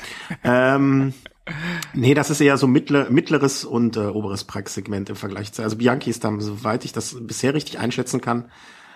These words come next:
ähm, etwas, hat, bedient auch den, un-, das untere Preissegment besser als die. Und, ähm, nun ja,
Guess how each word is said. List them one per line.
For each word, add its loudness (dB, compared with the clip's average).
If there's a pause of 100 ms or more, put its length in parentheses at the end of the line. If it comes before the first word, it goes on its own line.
(120)
ähm, 2
etwas, -2
hat, -2
bedient 2
auch -2
den, 0
un-, -2
das -2
untere -4
Preissegment -4
besser -4
als -12
die. -14 (640)
Und, 4
ähm, 2 (320)
nun 6
ja, 2